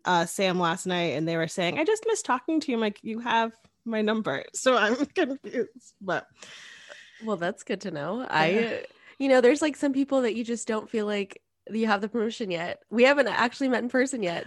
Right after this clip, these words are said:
Speaker 2: So
Speaker 1: I know.
Speaker 2: I was
Speaker 1: That's
Speaker 2: like, "I don't wanna be scary, creepy yet."
Speaker 1: <laughs> You are allowed. Yeah. We met via the internets and having mutual friends during the, like, the what, last spring, last summer?
Speaker 2: Yeah, last spring, last summer.
Speaker 1: So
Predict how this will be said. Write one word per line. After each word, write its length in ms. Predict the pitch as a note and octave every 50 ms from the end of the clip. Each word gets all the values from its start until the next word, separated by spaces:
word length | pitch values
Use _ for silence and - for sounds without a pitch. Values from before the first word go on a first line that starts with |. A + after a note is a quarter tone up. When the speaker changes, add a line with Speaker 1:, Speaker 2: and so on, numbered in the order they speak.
| - -
Speaker 2:
So 120 | - D#4
Speaker 1:
I 160 | D4+ D#4+ F4
know. 120 | E4 F4 F4+
Speaker 2:
I 280 | F#4 G4 A#4 B4 A4 D#4+
was 80 | B3 A#3+
Speaker 1:
That's 100 | C4 C4
Speaker 2:
like, 160 | A3 - -
"I 120 | E3 F3
don't 140 | G#3+ C#4 G4
wanna 180 | G#4+ G4 F4 A#3+
be 140 | G#3+ A#3
scary, 480 | A3+ - - - F#3 D#3+ E3 F3+ F3+ G#3+
creepy 340 | - - A#3 A3+ G3+ G3 F#3+
yet." 380 | - G#3 G#3 G#3+ B3 C#4+ - - - -
Speaker 1:
<laughs> 400 | G4+ - - - - - G4+ - - - - C#5 C#5 - F4 - G4+ -
You 180 | - A#3+ C#4 C#4
are 240 | C#4+ D4 D4 C#4 C#4
allowed. 420 | C4 A#3+ A#3 G#3 G3 F#3 D#3 F#3+
Yeah. 280 | A3 B3+ C4+ A#3+ F3 C#3+ F2+ F2+
We 400 | G#3 G3+ G#3 A3+ A#3 B3 C4+ C4+
met 480 | B3+ B3+ C4 B3 A#3+ B3 B3 - - - B3 - - - - _
via 1000 | E2+ - - G#3+ A3 G3+ F#3+ F3+ F#3 F3+ E3+ D#3 - - G#3 G3+ B3+ B3+ B3+ B3
the 80 | G#3+ A3
internets 720 | - A3+ A#3 C4+ B3+ A#3 G3 F#3+ F#3 F#3+ - - - - -
and 200 | - G3 G3 G3+
having 240 | A3+ A3 G3+ G3+ G3+
mutual 360 | G#3 G3+ G3+ - G#3+ F#3+ G3
friends 440 | G3 G#3+ G3 G#3 G#3+ G3+ G3+ F#3+ F3+
during 480 | F#3+ G3 G3 F#3+ F#3+ G3 F#3+ F3 D3 F3
the, 180 | F3+ F3+ E3 C#3+ - _ _ _ _ _ _ _ _
like, 200 | - G#3+ - -
the 80 | - F3
what, 320 | F#3+ F#3+ - - - -
last 640 | F3+ F3+ D#3+ - - - - - - - - _ -
spring, 420 | - - - G3+ F#3+ G#3+ C4 C#4
last 240 | A#3 F#3+ F3+ F#3+ -
summer? 420 | - F3 F3+ F#3+ G#3+ A#3 B3+ A3+ G3 F#3+
Speaker 2:
Yeah, 340 | - F3+ G3 A#3+ C4 A#3 E3+
last 360 | D#3+ E3+ E3+ F3+ G#3 G3 -
spring, 240 | - - F#3 F3+ F#3+
last 220 | F3+ F#3+ G3+ -
summer. 420 | - G#3+ G#3+ A3 F#3+ E3 E3 F#3+ F#3+
Speaker 1:
So 440 | - - - G3 F#3 F3 E3 E3